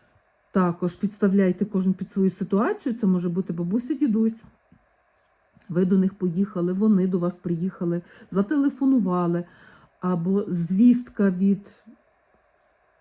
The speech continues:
колишніх, колишніх знайомих, колишніх сусідів, е,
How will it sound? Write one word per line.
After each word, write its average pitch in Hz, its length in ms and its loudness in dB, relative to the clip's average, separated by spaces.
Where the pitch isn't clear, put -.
колишніх, 202 960 2
колишніх 165 480 -6
знайомих, 196 840 0
колишніх 180 500 0
сусідів, 202 1000 0
е, 190 60 -10